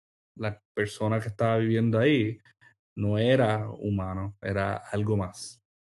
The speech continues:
Eh, y me encanta el final de este cuento, porque la persona entra, ve que todo el furniture, ¿verdad? Los muebles están bien diferentes,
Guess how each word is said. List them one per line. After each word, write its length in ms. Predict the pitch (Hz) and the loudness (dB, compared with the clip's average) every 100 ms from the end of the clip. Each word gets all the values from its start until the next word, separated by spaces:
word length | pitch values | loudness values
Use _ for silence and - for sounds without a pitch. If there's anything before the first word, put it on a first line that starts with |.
| _ _ _ _ _ | _ _ _ _ _
Eh, 380 | 107 101 101 - | -8 -6 -6 -6
y 80 | 120 | 4
me 120 | 120 | 4
encanta 380 | 113 107 120 135 | 4 4 2 4
el 60 | 143 | 2
final 380 | - 120 120 120 | 2 2 4 2
de 80 | |
este 200 | 113 - | 0 0
cuento, 520 | 117 107 101 101 104 - _ _ - | 2 2 2 -2 -8 -10 _ _ -2
porque 420 | 107 98 107 101 | 0 0 0 2
la 100 | 104 | 2
persona 360 | 107 107 107 107 | 2 0 0 2
entra, 500 | 127 123 107 101 101 _ _ _ - | 2 2 2 -2 -6 _ _ _ 0
ve 260 | 104 104 | 6 6
que 180 | 104 113 | 6 2
todo 140 | 113 113 | 4 2
el 100 | 107 | 2
furniture, 640 | - 113 113 104 110 101 | 2 4 4 2 2 2
¿verdad? 220 | 101 107 | 4 4
Los 120 | 110 | 4
muebles 540 | 107 104 107 110 104 98 | 4 4 4 4 4 0
están 340 | 98 101 104 | 0 0 2
bien 280 | 104 107 107 | 2 4 4
diferentes, 720 | 110 104 117 113 107 104 101 | 2 0 2 2 2 -2 -6